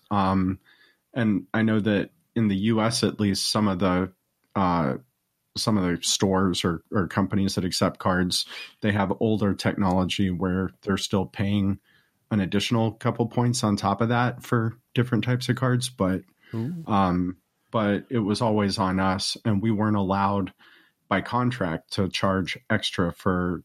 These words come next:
Speaker 1: the different types of cards. We just had to process anything that came in if, if we accepted cards, unless we were outright saying, "No, you can't use that type of card."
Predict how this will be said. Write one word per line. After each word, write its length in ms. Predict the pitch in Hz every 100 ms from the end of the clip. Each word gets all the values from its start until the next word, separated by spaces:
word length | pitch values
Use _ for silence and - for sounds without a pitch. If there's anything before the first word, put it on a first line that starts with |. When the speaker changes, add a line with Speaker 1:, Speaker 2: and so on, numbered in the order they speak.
| -
Speaker 1:
the 80 | 107
different 320 | 104 101 92
types 300 | 98 92 -
of 80 | -
cards. 480 | 104 85 80 - -
We 80 |
just 240 | 95 92 -
had 160 | 98
to 60 | 85
process 680 | 78 92 90 - 90 - - -
anything 380 | 104 98 95 92
that 120 | 85
came 200 | 98 95
in 160 | 95
if, 300 | 90 85 - -
if 200 | 107 92
we 80 | 101
accepted 480 | 85 - - - -
cards, 480 | - 95 92 - - - - _ -
unless 400 | 104 104 98 -
we 120 | 107
were 360 | 95 98 87 87 - _ _ -
outright 440 | 95 - 90 87
saying, 440 | - 98 95 95 -
"No, 140 | 110
you 180 | 92 92
can't 260 | - 95 -
use 220 | 95 -
that 180 | 82 -
type 200 | 85 85
of 60 |
card." 320 | - 82 85